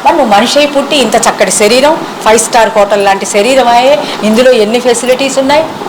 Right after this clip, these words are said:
ఎంత గొప్ప శక్తి ఉంది ఇందులో, ఎంత మేధస్సు ఉంది, ఎంతమందిని మో-, మనం మోసం చేయగలం, ఎంతమందిని మ-, ఎంత,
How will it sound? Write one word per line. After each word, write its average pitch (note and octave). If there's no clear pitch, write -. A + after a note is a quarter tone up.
ఎంత G3+
గొప్ప A#3+
శక్తి C4
ఉంది C4
ఇందులో, C#4+
ఎంత D4
మేధస్సు A3+
ఉంది, C4+
ఎంతమందిని A#3+
మో-, B3+
మనం A#3+
మోసం A#3
చేయగలం, B3
ఎంతమందిని B3
మ-, C4
ఎంత, A#3